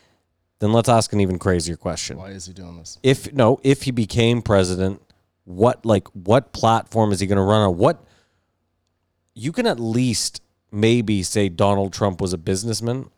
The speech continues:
Speaker 1: a businessman, and somehow
Speaker 2: Businessman.
Speaker 1: a businessman.
Speaker 2: That's his last name, Trump.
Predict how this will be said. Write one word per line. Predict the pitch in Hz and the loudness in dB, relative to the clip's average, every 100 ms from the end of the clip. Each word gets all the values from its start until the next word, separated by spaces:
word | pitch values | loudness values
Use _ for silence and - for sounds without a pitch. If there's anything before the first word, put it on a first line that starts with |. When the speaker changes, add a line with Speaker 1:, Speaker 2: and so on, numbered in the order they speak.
| _ - | _ -20
Speaker 1:
a | |
businessman, | 90 90 90 85 87 90 98 123 | -10 -8 -6 -6 -4 -2 0 -2
and | 113 | -4
somehow | 90 - 110 113 117 | 0 0 2 2 2
Speaker 2:
Businessman. | 123 107 139 - _ _ 92 | 0 -6 -10 -12 _ _ -12
Speaker 1:
a | |
businessman. | 117 113 98 92 85 _ - | -8 -6 -4 -6 -8 _ -16
Speaker 2:
That's | 117 - | -12 -10
his | 104 | -10
last | 107 98 104 | -10 -12 -12
name, | 101 151 | -14 -14
Trump. | - 127 123 | -14 -14 -14